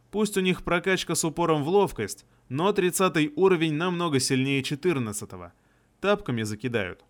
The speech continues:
Сжав колотушку, я решил отмахиваться, пока не подоспеет стая. Мне нужно всего-то пару десятков секунд. Подлетевший гоблин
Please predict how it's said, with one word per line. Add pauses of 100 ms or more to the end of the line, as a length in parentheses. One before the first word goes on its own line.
(360)
Сжав
колотушку, (220)
я
решил
отмахиваться,
пока
не
подоспеет
стая. (380)
Мне
нужно
всего-то
пару
десятков
секунд. (480)
Подлетевший
гоблин